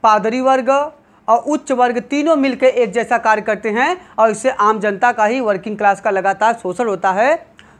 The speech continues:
तो पूंजीवादी प्रक्रिया वस्तुतः, वस्तुतः मार्क्सवादी व्यवस्था में श्रमिकों के या आम जनता के शोषण की प्रक्रिया को दर्शाने का एक सिस्टम रहा है, एक पद्धति रहा है, ठीक है। और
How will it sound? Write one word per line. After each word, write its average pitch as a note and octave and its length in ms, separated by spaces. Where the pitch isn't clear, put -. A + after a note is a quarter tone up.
तो C#4 200
पूंजीवादी A3+ 720
प्रक्रिया G#3+ 480
वस्तुतः, C4+ 580
वस्तुतः A#3+ 560
मार्क्सवादी G#3+ 520
व्यवस्था A3 420
में A#3 400
श्रमिकों A3+ 480
के C4 260
या A3 120
आम A3+ 340
जनता A3 340
के A#3+ 180
शोषण A3+ 400
की A#3 140
प्रक्रिया G#3+ 420
को A#3 140
दर्शाने G3 440
का A#3+ 280
एक G3+ 120
सिस्टम A#3 360
रहा A3+ 140
है, C4 160
एक - 260
पद्धति F#3+ 340
रहा G#3+ 180
है, C#4 300
ठीक A3+ 160
है। B3 240
और C4 340